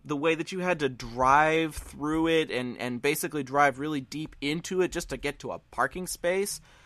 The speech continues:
the, the big main hangar area where you could keep the Quinjets and stuff like that, it looked very similar. The fact that you had all these different sub-levels that you could get down to,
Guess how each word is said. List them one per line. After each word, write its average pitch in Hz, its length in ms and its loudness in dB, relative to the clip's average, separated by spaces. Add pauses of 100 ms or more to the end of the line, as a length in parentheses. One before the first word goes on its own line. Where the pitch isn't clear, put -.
(120)
the, 151 280 2
the 147 120 0
big 175 400 4
main 165 440 -2
hangar 170 460 -2
area 190 560 0
where 160 120 0
you 147 160 -4
could 135 180 -8
keep 180 220 -10
the 139 80 -6
Quinjets 175 680 -2
and 185 100 -8
stuff 185 280 -4
like 185 220 -2
that, 196 240 0 (360)
it 156 200 0
looked 147 240 0
very 147 340 0
similar. 170 840 0
The 147 100 -4
fact 156 200 0
that - 160 -14
you 175 60 -6
had 160 180 -4
all 151 140 2
these 151 160 -4
different 151 500 -6
sub-levels 151 800 -2
that 143 160 -8
you 170 100 -4
could 160 160 -6
get 170 220 -4
down 170 300 0
to, 185 360 0